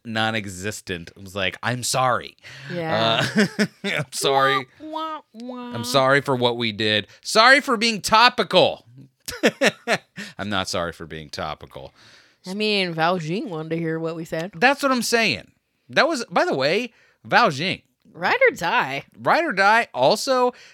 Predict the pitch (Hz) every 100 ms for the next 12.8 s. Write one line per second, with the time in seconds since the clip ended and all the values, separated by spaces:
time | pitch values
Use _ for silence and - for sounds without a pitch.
0 | - 139 190 220 175 175 165 - - 131
1 | 127 127 139 139 214 196 175 165 131 -
2 | 127 131 160 165 135 143 175 147 147 143
3 | - 120 113 110 127 - 135 123 117 -
4 | 113 104 113 120 117 120 107 104 101 101
5 | 98 - _ _ _ _ _ _ 120 113
6 | 110 107 104 101 98 95 92 - 98 92
7 | 90 90 101 98 104 90 104 98 92 87
8 | 104 95 95 90 95 90 90 82 87 85
9 | 82 - - - 165 - _ 104 104 101
10 | 98 95 101 127 147 165 156 135 113 -
11 | 98 92 98 101 98 - - _ _ _
12 | 107 101 95 - 104 95 90 87